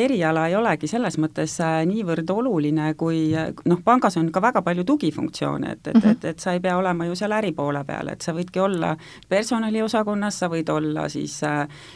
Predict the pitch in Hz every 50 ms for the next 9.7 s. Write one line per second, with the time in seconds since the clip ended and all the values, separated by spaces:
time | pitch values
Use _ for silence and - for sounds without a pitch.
0 | - - - 160 160 - 160 147 151 147 147 147 147 147 147 147 147 143 147 151
1 | 165 170 170 196 226 240 233 247 240 226 226 220 233 220 220 214 214 226 208 202
2 | 202 202 196 196 196 190 190 190 185 185 - 180 175 160 165 - 196 180 160 165
3 | 160 165 160 160 165 160 156 151 156 151 151 143 151 151 - - - - 147 147
4 | 143 143 143 139 139 - 220 233 240 240 226 220 233 226 220 214 220 - 240 202
5 | 202 208 - 175 175 - 190 196 214 254 - 226 214 214 269 269 254 - - 165
6 | 165 185 190 190 180 175 170 175 175 190 185 196 185 180 180 180 190 185 185 202
7 | 196 185 175 175 180 - 180 - 180 185 185 185 196 190 180 180 180 180 180 -
8 | - 185 180 180 180 170 185 180 - 220 196 175 160 156 - - - - 151 151
9 | 151 151 151 151 151 - - 151 147 151 - - 156 160